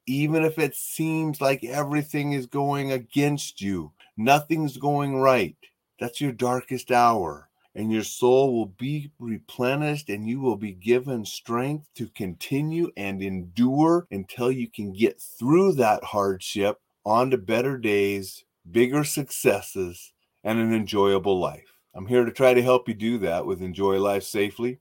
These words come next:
The Coffee with Alan show is just to bring you a little bit of safety tips, self-defense tips, motivation,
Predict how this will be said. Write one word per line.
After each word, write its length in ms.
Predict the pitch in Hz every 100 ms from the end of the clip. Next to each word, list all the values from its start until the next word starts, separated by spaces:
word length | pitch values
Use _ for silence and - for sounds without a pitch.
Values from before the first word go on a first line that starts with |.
| _ _ -
The 60 |
Coffee 440 | 85 107 98 - 101
with 140 | 98
Alan 380 | 104 107 107 101
show 420 | - 107 107 120
is 120 | 95
just 260 | - 98 -
to 140 | 80 - _
bring 380 | 87 104 117 120
you 180 | 113 107
a 40 |
little 260 | 107 113 101
bit 220 | 110 104
of 160 | 82 - _ _ _
safety 640 | - - 123 120 - 123
tips, 500 | 110 - 113 107 -
self-defense 920 | - 127 120 120 113 - 110 107 101 -
tips, 480 | - 113 107 - -
motivation, 1080 | 101 117 131 123 107 107 104 101 - 104 104